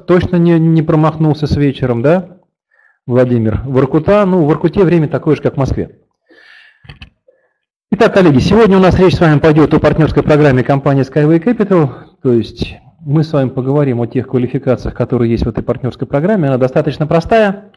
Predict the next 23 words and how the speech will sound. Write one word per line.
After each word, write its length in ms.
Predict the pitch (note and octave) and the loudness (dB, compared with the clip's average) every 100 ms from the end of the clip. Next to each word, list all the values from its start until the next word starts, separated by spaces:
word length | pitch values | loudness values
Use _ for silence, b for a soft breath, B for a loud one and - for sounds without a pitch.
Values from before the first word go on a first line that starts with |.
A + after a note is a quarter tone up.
| _ _ _ _ _ _ | _ _ _ _ _ _
Делаем 400 | B2 E3+ D#3+ C3 | -2 0 2 2
это 160 | C3 C3 | 0 -2
на 80 | |
протяжении 540 | B2 C3 C#3 C3 C#3 B2 | -4 -4 -4 -2 -2 -2
уже 200 | A#2 A#2 | -2 -4
где-то 520 | A2+ A2 G#2+ A2 - _ _ _ | -4 -4 -6 -8 -18 _ _ _
месяца 340 | - C#3 C3+ - | -6 -4 -4 -6
с 80 | - | -2
небольшим, 460 | D3 D#3 - A3 | 0 0 2 -2
потому 280 | - D3 C#3+ | -2 -4 -4
что 120 | - | -4
данная 300 | C3 D#3 C#3 | 0 2 2
партнёрская 480 | A#2+ C3 C#3+ C#3 D3+ | 0 -2 -2 -2 -2
программа 560 | D3 D3+ G3+ G3 - B B B _ | -2 2 2 0 -2 B B B _
работает 500 | C3 C#3 F3 F3 C#3 | -2 2 2 0 -2
у 40 | |
нас 180 | C#3 D#3 | 0 -2
с 40 | - | -2
восемнадцатого 580 | B2+ - D3 C3+ - B2+ | -2 0 0 -2 -2 0
января 480 | B2+ D3 A#2+ - - - | 2 2 0 -4 -12 -8
этого 260 | A#2 A2+ | -4 0
года. 360 | B2 A#2+ F#2+ B B B B | 2 2 0 B B B B
<clears throat> 380 | - - - _ | -12 -12 -12 _